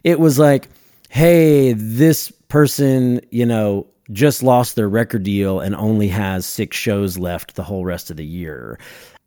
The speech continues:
You know, so it, and then, and then that led to a, you know, mildly better gig, which led to a mildly better gig, which,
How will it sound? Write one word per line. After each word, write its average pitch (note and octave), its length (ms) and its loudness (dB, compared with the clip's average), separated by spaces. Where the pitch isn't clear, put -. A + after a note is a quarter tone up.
You C#3 140 2
know, A#2 100 2
so C3 200 -2
it, G#2 220 -4
and A#2+ 200 0
then, A#2 140 0
and B2 200 0
then A2+ 160 0
that C#3+ 260 2
led C3+ 320 2
to A#2+ 160 -2
a, F#2+ 240 -2
you A#2 100 -2
know, F#2+ 320 -4
mildly B2+ 960 4
better A2 320 2
gig, F#2+ 400 -4
which G#2+ 220 -6
led G#2 180 -4
to G#2+ 140 -4
a F#2+ 120 -4
mildly C#3 760 2
better G#2 260 0
gig, G2 440 -4
which, A2+ 280 -8